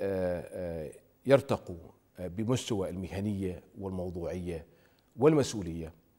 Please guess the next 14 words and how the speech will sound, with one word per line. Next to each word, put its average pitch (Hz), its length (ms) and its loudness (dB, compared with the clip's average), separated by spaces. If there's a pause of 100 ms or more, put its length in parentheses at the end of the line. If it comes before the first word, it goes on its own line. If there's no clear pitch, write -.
(360)
إلى 101 360 4
مستوى 90 580 -4
الحرية، 85 640 -6 (480)
آه، 85 160 -6
المتاحة 92 500 2
لهم، 131 340 6 (680)
آه، 90 100 2
بعيدًا 98 600 8
عن، 95 300 2 (440)
آه، 90 260 -4
تهويل، 107 680 0 (380)
آه، 90 240 -2
الأمور 92 500 -4 (480)
وترويج، 85 1700 -2